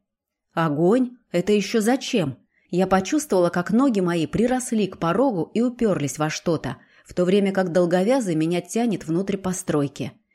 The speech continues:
И огонь я уже разглядела. Он полыхал в огромном очаге, куда я могла бы поместиться в полный рост. "Я туда не пойду". Заговорить была не в силах, лишь стояла и трясла головой.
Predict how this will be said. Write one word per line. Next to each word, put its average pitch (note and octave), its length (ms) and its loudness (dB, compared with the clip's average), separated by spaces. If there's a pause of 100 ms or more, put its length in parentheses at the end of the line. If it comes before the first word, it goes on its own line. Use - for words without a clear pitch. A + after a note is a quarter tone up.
(160)
И E3 80 0
огонь G3+ 400 2
я D#3+ 100 0
уже E3 220 0
разглядела. F#3 720 -2 (160)
Он G#3+ 220 2
полыхал A3 480 4
в D#3+ 80 0
огромном B3 460 2
очаге, A3+ 440 -2
куда E3+ 220 0
я F3 160 0
могла F#3 320 0
бы F#3+ 120 -2
поместиться E3 640 -2
в - 100 -12
полный G3 360 2
рост. C#3+ 420 -6 (340)
"Я F3 300 0
туда F3 320 0
не G3 220 2
пойду". F3 500 0 (380)
Заговорить G3 580 2
была F#3 240 2
не A3+ 140 2
в A3 80 -6
силах, F3+ 400 -2
лишь F3 200 -2
стояла G3+ 440 0
и D#3 40 0
трясла F#3 400 -2
головой. F#3+ 600 0